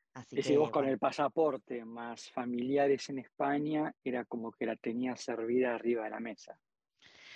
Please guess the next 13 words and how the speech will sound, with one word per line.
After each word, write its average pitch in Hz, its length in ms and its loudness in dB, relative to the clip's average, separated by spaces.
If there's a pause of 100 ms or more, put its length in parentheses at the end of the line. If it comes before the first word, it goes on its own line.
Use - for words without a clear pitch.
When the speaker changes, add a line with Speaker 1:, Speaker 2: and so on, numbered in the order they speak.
(120)
Speaker 1:
Sí, 262 360 4
a 151 100 4
ver, 156 160 4
el 147 100 -4
tema 233 200 -2
familiar 151 520 0
es 175 80 0
un 156 120 -6
poco 151 240 -6
porque, 135 300 -8
u-, 131 160 -6 (180)
bueno, 127 320 -10
yo 135 180 -6